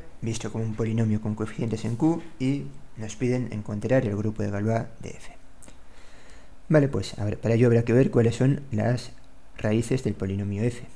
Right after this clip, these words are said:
¿Cuáles son las raíces de F? Pues las raíces de F son, por un lado, las raíces de este polinomio y por otro, las raíces de este. Las raíces de x cuadrado menos cinco son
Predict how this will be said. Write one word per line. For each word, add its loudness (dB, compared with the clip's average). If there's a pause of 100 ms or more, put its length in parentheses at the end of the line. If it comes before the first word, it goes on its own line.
(300)
¿Cuáles 2
son 2
las -2
raíces 2
de 6
F? -2
Pues -8
las -6
raíces -2
de 4
F 2
son, 4 (1120)
por 4
un 8
lado, 2
las -4
raíces -2
de 0
este -2
polinomio 6 (120)
y -2
por 2
otro, 4 (100)
las 0 (120)
raíces -6
de 4
este. -4 (1120)
Las 4
raíces 6
de 4
x 2
cuadrado 6
menos 6
cinco 6
son 6